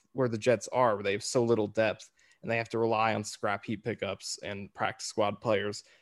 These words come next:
to fill the roster because, you know, picks that are supposed to be filling out the infrastructure of your team are producing nothing. And that's why they have so many holes on the roster. So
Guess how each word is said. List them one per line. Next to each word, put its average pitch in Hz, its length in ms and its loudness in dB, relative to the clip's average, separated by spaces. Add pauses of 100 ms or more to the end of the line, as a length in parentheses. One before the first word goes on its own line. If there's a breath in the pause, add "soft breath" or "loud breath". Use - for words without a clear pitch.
(140 soft breath)
to - 80 -20
fill 120 160 6
the 113 80 2
roster 110 380 2
because, 120 420 0 (220)
you 131 160 -2
know, 127 100 2
picks - 380 0
that 143 120 4
are 139 60 4
supposed 156 400 -2
to 143 80 -10
be 131 80 0
filling 139 360 -2
out 135 180 2
the - 100 -6
infrastructure 123 720 0
of - 240 -4
your 113 100 -4
team 110 480 -2
are 107 120 -2
producing 127 520 -2
nothing. 113 460 -2 (360 soft breath)
And 107 300 -4
that's 123 180 0
why 135 140 6
they 117 140 6
have 117 180 2
so 123 140 0
many 113 160 -2
holes 113 340 2
on 110 140 -2
the 101 80 -4
roster. 110 480 -2
So 104 320 2